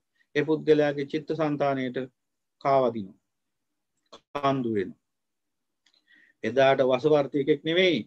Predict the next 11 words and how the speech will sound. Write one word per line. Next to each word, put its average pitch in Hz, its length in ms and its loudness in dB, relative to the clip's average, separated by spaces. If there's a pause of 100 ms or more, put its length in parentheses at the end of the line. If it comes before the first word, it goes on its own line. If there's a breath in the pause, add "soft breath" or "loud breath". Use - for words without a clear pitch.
(540)
සීයක් 196 340 6
මහ 180 220 2
පොළොවට 170 300 4
බැස්සත් 147 480 2 (440)
ඒ 151 120 6
පුද්ගලයාව 139 540 2
හොලවනවා 135 420 -2
බොරු. 110 220 -4 (1300)
ඒ 156 100 8
ආර්ය 180 220 8
උත්තමයාට 175 560 2